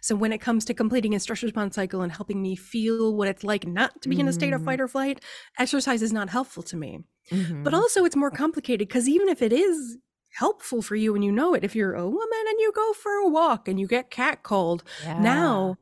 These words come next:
Speaker 1: this thing that was supposed to help you relieve your stress and move through your stress response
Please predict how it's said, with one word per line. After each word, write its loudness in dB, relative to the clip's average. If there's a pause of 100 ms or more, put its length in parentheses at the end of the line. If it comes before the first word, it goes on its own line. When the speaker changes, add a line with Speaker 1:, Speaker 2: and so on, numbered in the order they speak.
Speaker 1:
this 2
thing 2
that -2
was 0
supposed -4
to 0 (1080)
help -4
you -2
relieve -2
your -4
stress -2
and 2
move 2
through 0
your 2
stress -4
response -4